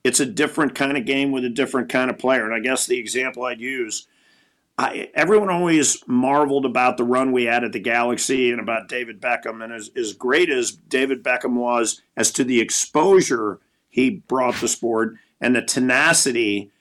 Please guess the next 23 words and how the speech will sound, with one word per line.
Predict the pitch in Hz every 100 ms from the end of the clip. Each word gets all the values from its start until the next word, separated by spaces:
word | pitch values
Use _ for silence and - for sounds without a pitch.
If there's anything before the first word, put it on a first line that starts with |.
| _ -
he | 127
created | 123 139 131 131 123
for | -
the | 123
Galaxy, | 107 127 143 139 - 104 92 _ _ _
the | 113
guy | 113 135 214
that | 175
was | 139 117
the | 120
key | - 180
to | 143
that | 117 127
whole | 117 127
run, | 117 135 143 104 92 _ _ _ _ _ -
and | 117 110
Bruce | 156 -
Arena | 139 175 135
will, | 123 127 127
will | 127 117
tell | - 165
you | 180
this, | 127 104 104 -